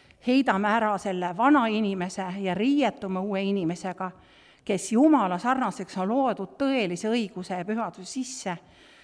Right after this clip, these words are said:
siis see on see koht, kus me ütleme, et, äh, Jeesus, tule minuga kaasa. Ja Jumal ütleb, et see riie on meile pandud valmis ja meil kõigil on võimalik lasta ennast sellega riietuda.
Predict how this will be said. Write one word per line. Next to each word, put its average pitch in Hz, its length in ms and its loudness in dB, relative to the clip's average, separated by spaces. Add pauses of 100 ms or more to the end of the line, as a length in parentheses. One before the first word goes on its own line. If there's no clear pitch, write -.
(100)
siis - 240 -4
see 247 100 4
on 254 140 4
see 202 80 0
koht, - 360 -2
kus 185 200 -12
me 196 160 -2
ütleme, 185 480 -6
et, - 320 -14
äh, 175 240 -6 (1600)
Jeesus, 208 300 -8
tule 214 260 0
minuga 180 360 -6
kaasa. 170 440 -10 (840)
Ja 202 60 -4
Jumal 226 300 6
ütleb, 208 280 -2
et 185 100 -6
see 202 160 -4
riie 220 340 -2
on 170 140 -4
meile 190 240 -2
pandud 185 400 -10
valmis 180 500 -6 (440)
ja 196 100 4
meil 196 220 2
kõigil 254 500 4
on 180 120 0
võimalik 208 520 2
lasta 226 540 -2
ennast 170 260 -8
sellega 208 340 -2
riietuda. 190 640 -6